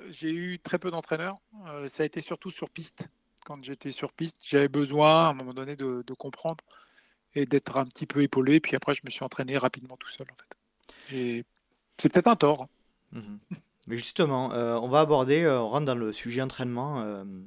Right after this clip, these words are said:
Speaker 2: dans un premier temps, sur le, l'aspect, euh, coaching individuel, on va parler là principalement. Euh, moi, je t'avoue que c'est vrai que je parle beaucoup avec des, avec des, euh, avec des, mes collègues de, d'Expert Sport Coaching que je salue.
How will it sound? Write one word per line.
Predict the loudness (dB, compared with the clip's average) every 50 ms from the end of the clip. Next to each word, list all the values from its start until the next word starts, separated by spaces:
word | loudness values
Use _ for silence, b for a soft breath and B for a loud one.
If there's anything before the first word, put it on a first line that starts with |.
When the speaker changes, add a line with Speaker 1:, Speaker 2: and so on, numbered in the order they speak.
| -18 -18 -6
Speaker 2:
dans | -2 0 2 4 4
un | 2
premier | 0 0 -2 -2 0 0
temps, | 0 0 -2 -4
sur | -4 -4 -4
le, | -2 -2 -2 -4
l'aspect, | -4 -4 -6 -6 -4 -4 -2 -2
euh, | -2 -2
coaching | -2 -2 -2 -2 -2 -2 -2 -2
individuel, | -4 -4 -4 -6 -6 -6 -2 0 2 2 2
on | 0 -2
va | -4 -4
parler | -4 -4 -2 -2 -2 -4
là | -6 -8
principalement. | -10 -12 -16 -10 -8 -8 -6 -6 -6 -8 -12 B B B B B B B B B B B -8
Euh, | -4 -4 -2 -2 -2 -2 -2 -4 -4 -6 -8 -10 -12 -14 _ _
moi, | 0 2 2 2
je | 4 2
t'avoue | 2 2 2 0 -4 -4
que | -6
c'est | -4 -2
vrai | -2 0
que | 0
je | -2
parle | 0 2 2 2 2
beaucoup | 0 -4 -8 -8 -4 -4 -2
avec | -2 -2 -4 -6 -8
des, | -6 -6 -6
avec | -6 -8 -10 -10 -10
des, | -10 -8 -8 -8
euh, | -10 -12 -12
avec | -12 -12 -10
des, | -8 -8 -8 -8
mes | -10 -10 -12 -10
collègues | -6 -4 -4 -4 -4 -4 -6
de, | -8 -8 -10 -10
d'Expert | -12 -14 -10 -8 -8 -8
Sport | -6 -6 -8 -8 -6
Coaching | -8 -8 -6 -6 -8 -6
que | -6 -6
je | -8 -6
salue. | -6 -6 -6 -6 -8